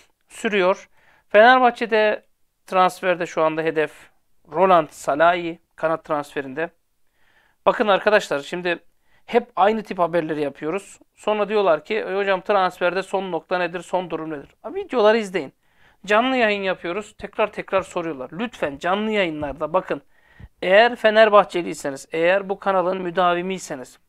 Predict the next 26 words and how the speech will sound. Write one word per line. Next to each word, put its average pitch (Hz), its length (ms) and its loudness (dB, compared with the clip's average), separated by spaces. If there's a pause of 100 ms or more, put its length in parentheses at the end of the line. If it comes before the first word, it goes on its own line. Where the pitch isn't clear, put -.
(220)
bu 170 120 -8
kanalın 175 460 -4
devamlı 175 320 -4
takipçisiyseniz 160 1080 -8 (580)
bizim 214 440 -2
yerimize 196 400 0
siz - 260 -8
söyleyin. 127 520 -10 (600)
"Hocam, 262 480 4 (320)
Roland 214 260 4
Salah 226 360 6
ile 233 280 0
ilgili 226 240 -6
durum 233 300 -2
nedir?" 170 360 -6
Ya - 300 -2
açın 254 420 2
videoda 240 380 0
izleyin, 247 420 -2
yazın 175 240 -4
arkadaşlar. 175 540 -8
Biraz 240 280 0
da 202 60 -4
siz 220 300 -10
cevap 175 360 0
verin. 139 180 -10